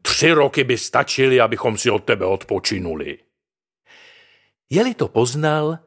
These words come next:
že rodičům akorát přidělává starosti. Sebral si svých pět švestek a vyrazil z domu.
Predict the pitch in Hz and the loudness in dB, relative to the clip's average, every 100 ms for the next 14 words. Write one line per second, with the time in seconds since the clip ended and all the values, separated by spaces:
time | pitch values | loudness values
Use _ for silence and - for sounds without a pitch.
0 | _ _ _ - 107 101 131 175 - 151 | _ _ _ -2 0 2 0 -2 -4 -4
1 | 156 151 151 147 _ _ - 165 - 175 | -4 -4 -6 -12 _ _ -2 -2 -2 -4
2 | 160 156 - - 107 98 98 95 98 98 | -4 -8 -12 -6 -4 -2 -2 -4 -4 -6
3 | - - 87 95 - - - - _ _ | -8 -10 -10 -8 -10 -12 -16 -20 _ _
4 | _ _ _ - - - - - 131 135 | _ _ _ -20 -20 -16 -6 0 2 4
5 | 143 135 135 - 113 - 101 104 - 85 | 4 2 0 -4 -4 -2 -4 -6 -6 -10
6 | - - 120 - - 135 - - _ _ | -6 -2 -2 -2 -6 -10 -12 -20 _ _
7 | _ _ _ 202 208 139 104 107 98 95 | _ _ _ -2 -2 -4 -2 -2 -2 -4
8 | 90 - - 92 | -6 -8 -8 -8